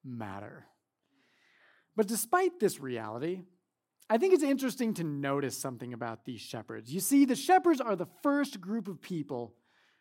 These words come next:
to whom God speaks about the news of the birth of his son.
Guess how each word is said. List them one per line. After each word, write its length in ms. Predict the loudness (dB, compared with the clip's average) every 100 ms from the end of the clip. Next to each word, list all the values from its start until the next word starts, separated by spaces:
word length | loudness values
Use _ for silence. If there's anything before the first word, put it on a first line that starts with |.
| _
to 100 | -8
whom 360 | -4 -2 -2 0
God 260 | 0 0
speaks 720 | -2 -6 -4 -6 -6 -8 -10 -12 _ _ _ _ _ _ _ -8
about 320 | 2 2 2
the 80 | -2
news 520 | 0 2 2 0 -2
of 140 | -6
the 80 | -8
birth 480 | -2 0 0 -2 -6 -8
of 140 | -6
his 220 | -4 -6
son. 480 | -6 -6 -8 -10 -16